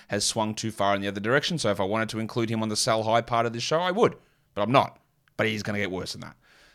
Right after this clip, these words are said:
Terry Rozier was a hundred eighty-sixth. He's forty-ninth since then. So I guess that dispels a little bit of the rumor that he's really bad when LaMelo Ball is out, because he's been pretty solid with LaMelo Ball out here. So that's a positive there. Scotland Barnes, not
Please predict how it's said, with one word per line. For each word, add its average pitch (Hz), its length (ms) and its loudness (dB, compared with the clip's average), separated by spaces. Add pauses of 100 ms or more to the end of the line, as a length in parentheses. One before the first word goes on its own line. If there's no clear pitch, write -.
Terry 160 180 8
Rozier 160 380 8
was 147 120 4
a 139 40 4
hundred 151 240 2
eighty-sixth. 151 680 4 (360)
He's - 120 -6
forty-ninth 127 680 2
since 123 320 -4
then. 92 300 -4
So 160 420 10
I - 80 4
guess 147 220 4
that 151 120 2
dispels 131 440 4
a 127 40 0
little 131 220 4
bit 127 140 4
of 117 80 -2
the 117 80 0
rumor 117 260 2
that 113 220 0 (240)
he's 110 160 -6
really 123 240 0
bad 113 320 6
when 110 120 0
LaMelo 107 380 0
Ball 101 200 -2
is 95 120 -2
out, 135 300 6
because 110 120 -10
he's 101 100 -6
been 117 200 0 (160)
pretty 180 160 4
solid 135 380 6
with 107 100 0
LaMelo 104 320 2
Ball 95 180 0
out 95 160 2
here. 92 140 -6
So 95 140 -8
that's 104 260 -2
a 98 60 -4
positive 101 420 -2
there. 90 280 -10 (420)
Scotland 180 420 2
Barnes, 165 380 8
not 247 200 0